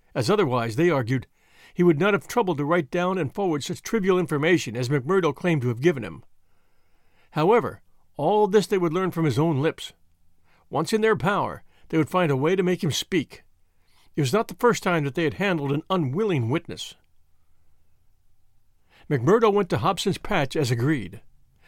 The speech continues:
The police seemed to take particular interest in him that morning, and Captain Marvin, he who had claimed the old acquaintance with him at Chicago, actually addressed him as he waited at the station. McMurdo turned away and refused to speak with him. He was back from his mission in the afternoon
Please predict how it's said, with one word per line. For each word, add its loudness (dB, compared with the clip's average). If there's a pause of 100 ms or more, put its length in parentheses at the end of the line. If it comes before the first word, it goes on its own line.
(120)
The -4
police 2
seemed -2
to -4
take 2
particular -2
interest -4
in 2
him 4
that 0
morning, -4 (420)
and -8
Captain -2
Marvin, 0 (320)
he 2
who 4
had 0
claimed 2
the 0
old 0
acquaintance -2
with 0
him 2
at -10
Chicago, -6 (480)
actually 0
addressed 0
him 0
as 0
he 2
waited 2
at -2
the -4
station. -6 (1040)
McMurdo 4
turned 2
away 2
and 0
refused -2
to -2
speak -6
with -2
him. -12 (340)
He 0
was 2
back -2
from -4
his 0
mission 0
in 2
the -4
afternoon -2